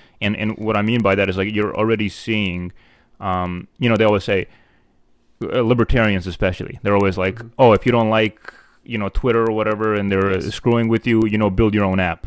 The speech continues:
Speaker 1: whatever."
Speaker 2: Yeah, it's a private company.
Speaker 1: Right. Okay. Perfect. That's exactly what, what conservatives did. They built Parler. Are you familiar with it? Kinda like
Speaker 2: Yeah,
Speaker 1: the
Speaker 2: of course.
Speaker 1: conservatives answered to, to Twitter. Okay.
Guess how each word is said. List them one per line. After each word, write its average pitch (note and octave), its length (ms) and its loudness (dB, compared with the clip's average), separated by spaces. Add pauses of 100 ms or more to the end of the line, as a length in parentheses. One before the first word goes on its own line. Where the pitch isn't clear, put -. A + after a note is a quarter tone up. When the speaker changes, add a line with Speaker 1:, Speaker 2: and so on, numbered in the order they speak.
(140)
Speaker 1:
whatever." F#2+ 300 -2
Speaker 2:
Yeah, - 60 -10
it's - 100 -18
a A2+ 40 -20
private C3+ 260 -12
company. A2+ 340 -14 (260)
Speaker 1:
Right. G2 320 -2
Okay. G#2 360 -4 (280)
Perfect. - 380 -4 (240)
That's B2 160 -2
exactly B2 320 2
what, A2+ 280 2
what A2+ 360 -2
conservatives A2 500 0
did. G#2+ 220 2
They G2 100 0
built G2+ 340 2
Parler. G2+ 380 2
Are F2+ 100 -4
you G2 140 -2
familiar G#2+ 340 -2
with A2 160 -2
it? A#2 160 -6
Kinda G#2 160 -2
like G2 140 0
Speaker 2:
Yeah, F#2 80 -6
Speaker 1:
the G2 80 -4
Speaker 2:
of F#2 60 -6
course. - 0 -
Speaker 1:
conservatives G2+ 280 -2
answered G2 520 -4
to, - 220 -8
to - 120 -10
Twitter. A#2 320 0
Okay. G#2 240 0